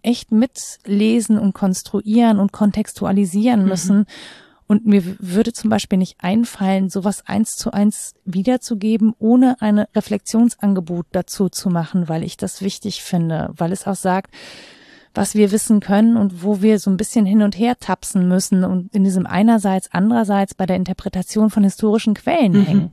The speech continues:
Speaker 2: absolut. Womit wir einen Bogen geschlagen haben <laughs> zu dem, was, was die Folge mit angestoßen hat, ne?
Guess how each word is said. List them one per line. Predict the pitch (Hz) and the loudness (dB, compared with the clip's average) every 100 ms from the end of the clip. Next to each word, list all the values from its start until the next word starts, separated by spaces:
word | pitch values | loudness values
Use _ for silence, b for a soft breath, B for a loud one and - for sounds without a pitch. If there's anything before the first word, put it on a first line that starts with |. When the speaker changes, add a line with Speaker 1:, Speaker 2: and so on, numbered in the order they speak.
| _ | _
Speaker 2:
absolut. | - 175 - 175 175 165 B B B - | -10 -8 -8 -6 -6 -8 B B B -8
Womit | 190 185 185 | -4 -4 -4
wir | 185 180 247 | -6 -6 -8
einen | 185 180 175 165 - _ - | -8 -6 -4 -6 -12 _ -2
Bogen | 208 220 180 | 2 4 4
geschlagen | 165 190 175 175 185 | 2 -4 -4 -2 -2
haben | 175 180 220 | -2 2 2
<laughs> | - - - - _ _ - - - 208 | 0 -16 -20 -20 _ _ -18 -16 -14 -12
zu | - - 202 196 | -8 -2 0 0
dem, | 196 185 180 | 0 -2 -4
was, | 175 - - 214 170 | -8 -10 -12 -12 -12
was | - 175 - | -10 -12 -12
die | - | -14
Folge | - 180 170 175 | -8 -6 -6 -6
mit | 170 180 175 - | -6 -6 -8 -6
angestoßen | 190 196 - - 160 - 170 | -4 -4 -6 -10 -10 -8 -8
hat, | 165 165 | -8 -8
ne? | 190 190 | -10 -12